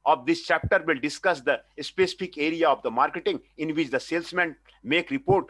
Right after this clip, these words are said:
that contain facts and opinion which provide marketing management and the background information upon which the immediate and future planning decisions are made.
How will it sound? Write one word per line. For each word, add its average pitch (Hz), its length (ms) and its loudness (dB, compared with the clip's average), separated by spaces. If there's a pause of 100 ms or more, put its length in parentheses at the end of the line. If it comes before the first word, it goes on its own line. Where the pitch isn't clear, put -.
(160)
that 151 260 2
contain 143 360 0
facts - 420 -2
and 127 140 -6
opinion 170 500 -2 (200)
which 160 260 -4
provide 147 320 0
marketing 131 480 -2
management 147 400 0 (180)
and 135 180 -2
the 120 80 0
background 139 480 0
information 139 640 2 (220)
upon 151 280 2
which 170 300 2
the 131 160 2 (160)
immediate 160 480 2
and 131 240 -2
future 135 280 0
planning 143 360 2
decisions 135 520 -2
are 104 100 0
made. 113 220 0